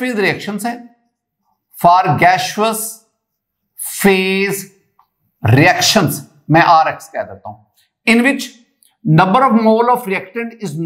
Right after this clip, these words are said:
not equal to number of mole of product, यानी यू में से delta N is not equal to zero, या प्रोडक्ट ज्यादा है या रिएक्टेंट ज्यादा है। अब क्या हुआ, a change in, a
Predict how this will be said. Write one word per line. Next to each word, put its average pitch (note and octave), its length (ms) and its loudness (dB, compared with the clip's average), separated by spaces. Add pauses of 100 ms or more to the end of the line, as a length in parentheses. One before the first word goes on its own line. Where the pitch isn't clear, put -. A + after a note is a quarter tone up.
not B3+ 560 4
equal A3+ 380 -10
to A#3 160 -14
number F#3 220 -8
of C3+ 120 -16
mole D3 160 -6
of - 140 -14
product, G2 340 -12 (1160)
यानी G3 280 4 (240)
यू G#3 120 4
में A#3+ 140 0
से G#3+ 200 0 (480)
delta G3 440 2
N A#3 120 -4
is E3 80 -8 (240)
not B3 440 4
equal A3+ 340 -8
to F#3+ 180 -8
zero, A#2+ 160 -8 (420)
या D#3 100 -2
प्रोडक्ट F3+ 480 0
ज्यादा G#3+ 280 2
है G3 320 -4
या D#3+ 140 2
रिएक्टेंट D#3+ 400 -4
ज्यादा F#2+ 240 -6
है। - 120 -14 (560)
अब E3+ 160 0
क्या A3+ 120 4
हुआ, D3+ 260 2 (560)
a F#3+ 100 4 (120)
change C4 340 -2
in, G3 160 -4 (680)
a F3+ 120 2